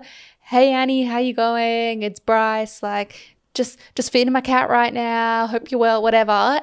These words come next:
And it's like you're leaving a voicemail almost or something.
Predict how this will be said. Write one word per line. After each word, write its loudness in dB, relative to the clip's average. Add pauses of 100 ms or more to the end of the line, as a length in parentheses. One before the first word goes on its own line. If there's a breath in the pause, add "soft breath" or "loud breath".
And -2
it's -2
like -2
you're -4
leaving -4
a -4
voicemail -4
almost -6
or -8
something. -6